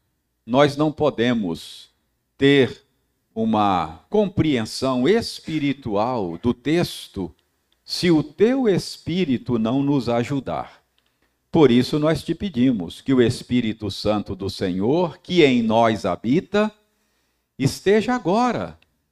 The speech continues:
trabalhando em nós para que tenhamos boa compreensão da passagem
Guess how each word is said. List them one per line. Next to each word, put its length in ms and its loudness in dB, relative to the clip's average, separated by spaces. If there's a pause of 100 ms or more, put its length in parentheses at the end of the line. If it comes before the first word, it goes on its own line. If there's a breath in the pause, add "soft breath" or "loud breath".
(340)
trabalhando 840 4
em 120 0
nós 760 -2 (520)
para 340 2
que 200 -2
tenhamos 1200 0
boa 500 6
compreensão 840 -2
da 100 -4
passagem 960 -2